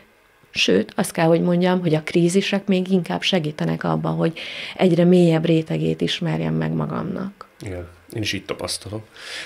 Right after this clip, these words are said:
Speaker 2: De hogy, <laughs> de valamit még akartam kérdezni, hogy igen, hogy az örökölt sors kapcsán sem éreztél, vagy akár a szüleid felé, nem akarom aztán persze belét beszélni, hogy hát azért tessék,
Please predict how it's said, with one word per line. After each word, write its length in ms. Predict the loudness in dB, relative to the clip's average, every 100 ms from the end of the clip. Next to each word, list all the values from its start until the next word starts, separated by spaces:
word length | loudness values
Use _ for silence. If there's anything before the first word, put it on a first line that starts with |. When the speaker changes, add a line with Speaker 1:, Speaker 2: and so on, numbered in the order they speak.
| -6
Speaker 2:
De 180 | 0 2
hogy, 260 | 2 2 0 2 2 4 4 4 4
<laughs> 720 | 4 2 2 -2 0 -2 -2 -2
de 160 | 2
valamit 260 | 2 2 4
még 100 | 2
akartam 360 | 2 -2 -2
kérdezni, 560 | -2 -2 0 0 0 0
hogy 140 | 0
igen, 320 | 0 -2 -4 -6
hogy 180 | -2
az 80 | 0
örökölt 380 | 2 0 0 -2
sors 360 | -2 -4 -4 -8
kapcsán 480 | -10 -6 -6 -8 -14 -20 -6
sem 360 | -2 2 0 0
éreztél, 920 | -2 0 -2 -2 -4 -4 -4 -4 -8 -10
vagy 180 | -6 -4
akár 340 | -2 -2 -2 -4
a 40 |
szüleid 400 | -4 -6 -8 -10
felé, 300 | -14 -12 -8
nem 140 | -2 -2
akarom 260 | 0 -2
aztán 240 | -2 -6 -8
persze 260 | -8 -8
belét 280 | -10 -10 -10
beszélni, 540 | -12 -10 -12 -10 -10 -10 -20 -20 -20 -20 -20 _ _ -8
hogy 340 | -2 -2 -2 -18 _ _ _ _ _ _ -8
hát 220 | -6 -2
azért 200 | -2 -4
tessék, 500 | -8 -10 -10 -12 -20